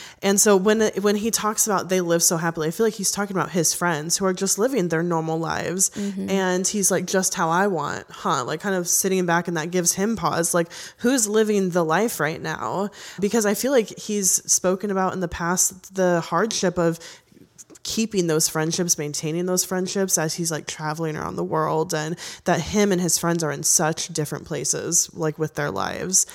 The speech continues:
Speaker 2: They are.
Speaker 1: Um, and it, it not turning out as he wanted to me is him, like, he loves, obviously, like, what he's done here, but he didn't understand getting into it. He didn't know getting into it,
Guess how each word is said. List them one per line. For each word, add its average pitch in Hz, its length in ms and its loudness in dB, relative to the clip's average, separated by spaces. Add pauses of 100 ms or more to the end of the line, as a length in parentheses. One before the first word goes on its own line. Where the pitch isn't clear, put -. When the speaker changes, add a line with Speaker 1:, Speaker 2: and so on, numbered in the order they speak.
(140)
Speaker 2:
They 196 160 -8
are. 165 300 0
Speaker 1:
Um, 185 220 -6 (380)
and 196 500 2 (300)
it, 214 180 2 (240)
it 226 200 4
not 220 200 0
turning 202 320 2
out 180 300 4
as 180 220 2
he 196 100 -2
wanted 175 460 2
to - 120 -2
me 165 200 0
is 165 180 2
him, 175 300 0
like, 165 240 0 (380)
he 196 160 -2
loves, 165 460 2
obviously, 185 600 -2
like, 202 240 -6
what 208 200 -4
he's 202 280 -4
done 160 260 -2
here, 156 400 -4
but 175 480 2 (100)
he - 220 -6
didn't 160 560 -2
understand 156 1120 -4
getting 151 320 0
into 156 280 -2
it. 147 140 -2
He 185 60 -2
didn't 165 280 -4
know 156 220 -2
getting 156 300 -2
into 160 360 -2
it, 156 220 0